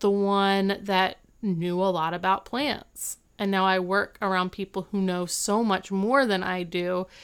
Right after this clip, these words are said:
and it makes me feel very inferior and like I'm not actually good at it. Um, so I understand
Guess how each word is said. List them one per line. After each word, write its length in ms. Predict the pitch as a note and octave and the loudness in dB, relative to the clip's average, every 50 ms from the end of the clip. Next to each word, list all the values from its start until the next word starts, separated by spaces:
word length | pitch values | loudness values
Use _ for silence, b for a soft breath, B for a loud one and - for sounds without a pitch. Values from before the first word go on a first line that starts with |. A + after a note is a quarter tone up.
| B B B | B B B
and 120 | - A3 | 0 2
it 120 | A3+ A3+ A3+ | 2 2 2
makes 340 | G#3 F#3+ G3 G3+ - - | 2 2 2 0 -2 -2
me 160 | - A3+ A#3 G#3+ | 0 0 0 0
feel 360 | - - - F#3+ F#3 F#3+ F#3+ | 0 -2 -2 0 0 0 -2
very 520 | F3 D#3 F3+ F3+ G3+ A3+ A3+ G3 F#3 F3+ | -4 -4 -4 -2 -2 0 0 0 0 0
inferior 720 | G3 F#3 F3+ F3 - - C4+ D#4 E4 C#4 G#3+ F#3+ F#3 F3+ F#3+ | -2 -4 -4 -4 -4 -2 0 2 2 2 2 2 2 2 2
and 220 | G3 G#3+ G3 G3 | 0 0 0 2
like 140 | G3 F#3+ F#3+ - | 2 0 2 0
I'm 160 | G#3 G3+ G3+ | 2 2 4
not 240 | G3+ G3 F#3 F#3+ - | 4 4 4 2 2
actually 460 | - F3+ E3+ - - - - F#3+ F3 | 0 -6 -6 -6 -6 -4 -4 -4 -4
good 300 | F3 E3 - F#3 F#3 F#3+ | -4 -4 -4 -2 -2 -2
at 240 | - - - - - | -2 -4 -4 -6 -8
it. 280 | - - - - - - _ b b b b b b b b b b b b b b b _ _ _ _ _ _ _ - | -10 -14 -16 -18 -20 -20 _ b b b b b b b b b b b b b b b _ _ _ _ _ _ _ -2
Um, 640 | A#3 G3+ F#3+ F3+ F3 F3 E3 E3 E3+ F3 F#3 F#3+ D#3+ _ _ _ _ _ _ _ _ _ _ _ _ _ _ _ _ _ _ _ _ _ _ _ _ _ _ _ _ _ _ _ _ _ _ _ _ _ _ _ _ _ _ | 0 2 2 2 2 0 -2 -4 -4 -6 -8 -8 -10 _ _ _ _ _ _ _ _ _ _ _ _ _ _ _ _ _ _ _ _ _ _ _ _ _ _ _ _ _ _ _ _ _ _ _ _ _ _ _ _ _ _
so 460 | - - - - B3 A#3 A3+ A3+ - - _ _ _ _ - | -4 -2 2 4 6 6 6 4 2 -4 _ _ _ _ -10
I 180 | - A3 A#3 C4 | -4 -2 0 2
understand 1200 | C4+ D4 D4+ C#4 A3 - - - - G3+ A3+ C#4 C#4 - - - - - - - - G#3+ - - | 2 4 2 2 2 0 -2 -2 -2 -2 0 0 0 -2 -2 -6 -14 -16 -16 -14 -16 -14 -16 -16